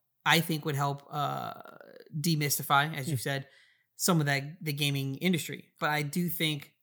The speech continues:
Speaker 1: the majority of the people that are doing these more harsh, harsh leaks, like, with full games and, like, um, finding out, like, the plot twists and that kind of thing, they're not caring about that. I don't think they were in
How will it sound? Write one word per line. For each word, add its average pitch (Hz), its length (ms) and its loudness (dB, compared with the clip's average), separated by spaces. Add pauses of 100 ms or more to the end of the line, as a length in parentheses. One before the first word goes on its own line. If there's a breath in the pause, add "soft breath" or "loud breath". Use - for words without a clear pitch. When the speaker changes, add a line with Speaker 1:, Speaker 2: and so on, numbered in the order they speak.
Speaker 1:
the 160 160 4
majority 156 640 -2
of 147 100 -6
the 147 60 -8
people 151 320 -4
that 139 160 0
are 139 80 -2
doing 143 400 -2
these 135 220 -4
more 135 280 -4
harsh, 143 440 -4 (720)
harsh 156 480 0
leaks, 185 460 -4
like, 139 240 -6
with 139 160 -4
full 170 440 -2
games 147 640 -2 (420 soft breath)
and, 135 140 -4
like, 123 220 -6 (500)
um, - 420 -6
finding 156 440 4
out, 151 200 -4
like, 147 300 -8
the 147 200 0
plot - 380 -4
twists - 340 -4
and 139 120 -4
that 143 140 0
kind 165 120 -2
of 160 60 -4
thing, 175 300 -6 (360)
they're 190 340 4
not 233 300 -2
caring 139 400 0
about - 260 -16
that. - 260 -16 (580)
I 160 80 8
don't 185 200 2
think 160 360 -2
they 156 120 0
were 151 180 -2
in 143 220 -8